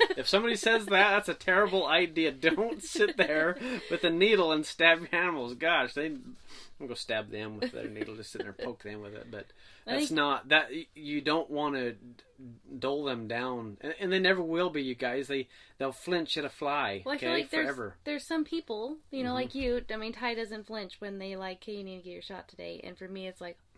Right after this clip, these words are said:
Speaker 2: "Oh my gosh. Oh
Speaker 1: Yeah.
Speaker 2: my gosh. They're gonna poke me," you
Speaker 1: There's
Speaker 2: know?
Speaker 1: some mules that are, are, are very sensitive and some that aren't. Like Tina, for example.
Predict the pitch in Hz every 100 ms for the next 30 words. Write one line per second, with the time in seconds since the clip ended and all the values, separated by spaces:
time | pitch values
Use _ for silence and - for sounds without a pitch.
0 | - 190 180 170 170 170 - - - -
1 | 202 233 240 226 220 202 208 - - _
2 | - 214 240 269 - 370 381 403 403 403
3 | 403 - - - 254 240 240 - - -
4 | 160 180 151 143 139 131 - 143 135 127
5 | 131 117 127 - 135 127 131 123 135 131
6 | 113 135 - - 123 110 - _ - 165
7 | 143 - 131 123 123 123 123 156